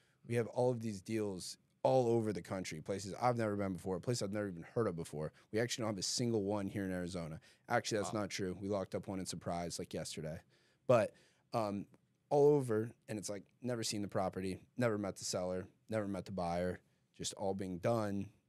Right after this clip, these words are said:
Speaker 2: Yeah.
Speaker 1: you know, on the
Speaker 2: Virtually.
Speaker 1: phone.
Speaker 2: Yeah, would you consider what you're doing, like, an online business?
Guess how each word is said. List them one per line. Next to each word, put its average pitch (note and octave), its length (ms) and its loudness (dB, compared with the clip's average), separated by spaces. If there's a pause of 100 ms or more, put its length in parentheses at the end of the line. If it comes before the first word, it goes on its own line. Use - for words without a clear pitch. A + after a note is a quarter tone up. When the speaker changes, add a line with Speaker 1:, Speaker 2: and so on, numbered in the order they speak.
(120)
Speaker 2:
Yeah. F#2 240 -6 (840)
Speaker 1:
you G#2+ 120 -8
know, D2 120 -16
on F2+ 80 -8
the E2 80 -6
Speaker 2:
Virtually. B2+ 300 2
Speaker 1:
phone. - 80 -16 (640)
Speaker 2:
Yeah, C3 120 -2
would G#2+ 140 -6
you A2+ 60 -4
consider B2+ 280 -6
what B2+ 100 -4
you're G#2+ 100 -4
doing, G2+ 280 -8
like, G2+ 160 -8
an F#2 80 -12
online G2+ 340 -10
business? G#2 560 -14